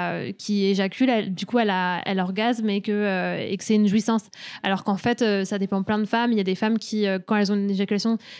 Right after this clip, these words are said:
c'est un signe de plaisir, mais pas un signe de jouissance. D'autres où ça, où ça l'est. D'autres où c'est pas forcément lié à un signe de plaisir ou autre, c'est un, une réaction, euh, physique.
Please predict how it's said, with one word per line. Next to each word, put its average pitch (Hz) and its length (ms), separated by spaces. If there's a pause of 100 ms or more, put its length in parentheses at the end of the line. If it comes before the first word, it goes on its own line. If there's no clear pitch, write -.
c'est - 140
un 196 80
signe 240 180
de 233 80
plaisir, 226 260
mais 208 120
pas 190 100
un 190 120
signe 202 120
de 190 140
jouissance. 220 480
D'autres 208 240
où 190 40
ça, 196 260
où 196 100
ça 190 180
l'est. 247 300 (300)
D'autres 220 280
où 247 60
c'est 214 140
pas 220 180
forcément 226 380
lié 220 120
à 214 60
un 214 60
signe 214 200
de 208 80
plaisir 208 340
ou 208 40
autre, 226 180
c'est 208 160
un, 190 220
une 190 100
réaction, 196 540
euh, 185 120
physique. 220 460